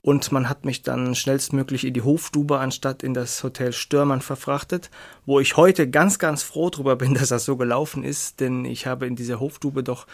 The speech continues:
sehr, sehr viele Möglichkeiten, mich zu entfalten, das Gelernte an den Gast zu bringen.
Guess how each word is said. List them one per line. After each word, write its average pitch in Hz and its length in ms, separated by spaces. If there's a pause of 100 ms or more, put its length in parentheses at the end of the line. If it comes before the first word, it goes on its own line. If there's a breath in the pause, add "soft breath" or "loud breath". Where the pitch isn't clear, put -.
(240 loud breath)
sehr, 139 220
sehr 131 220
viele 131 240
Möglichkeiten, 123 760
mich 117 180
zu 131 100
entfalten, 139 720
das 131 240
Gelernte 127 560 (200)
an 127 160
den 123 140
Gast 139 240
zu 110 140
bringen. 104 400